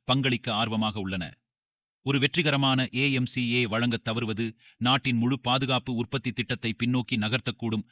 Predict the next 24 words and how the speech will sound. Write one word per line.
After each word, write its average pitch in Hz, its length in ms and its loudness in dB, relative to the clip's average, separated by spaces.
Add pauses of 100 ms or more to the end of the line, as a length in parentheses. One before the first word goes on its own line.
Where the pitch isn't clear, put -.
(240)
மேலும் 131 340 2
உள்ளூர் 135 340 0
தீர்வுகளில் 123 460 -2
சந்தேகத்தை 120 460 -2
உருவாக்கும். 110 460 -4 (640)
சமீப 123 400 2
ஆண்டுகளில் 123 480 0 (220)
சர்வதேச 127 600 -2
சந்தையில் 120 400 0
மேம்பட்ட 120 380 -2
போர் 127 280 -2
விமானங்களுக்கான 113 680 0
தேவைகள் 107 420 -4
அதிகரித்துள்ளன. 107 600 -4 (600)
ஏ 120 140 0 (120)
எம் 120 180 0
சி 120 220 -2
ஏ 117 160 2 (340)
ஒரு 123 160 0
பலத்த 123 320 -2
மில்லாளர், 117 460 0 (160)
காம்பெடிட்டர் 120 560 -2
ஆக 110 220 -2
நிறுவினால், 110 460 -2